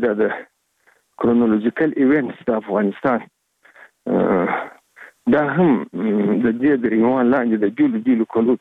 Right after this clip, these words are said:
پیښې هم په نت کې، چې سرچ پسې وکړې، پیدا کېږي. هغه مې کتلي دي، دا په هغه کې مې چاڼ کړی دي، دا مې ژباړلي دي. څه د انګ-،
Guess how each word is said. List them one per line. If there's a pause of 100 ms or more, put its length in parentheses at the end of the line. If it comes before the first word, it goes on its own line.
پیښې
هم (600)
په (100)
نت (100)
کې، (500)
چې (100)
سرچ
پسې
وکړې،
پیدا (100)
کېږي.
هغه
مې
کتلي
دي،
دا (120)
په
هغه
کې
مې
چاڼ (120)
کړی
دي،
دا
مې (580)
ژباړلي
دي.
څه
د
انګ-،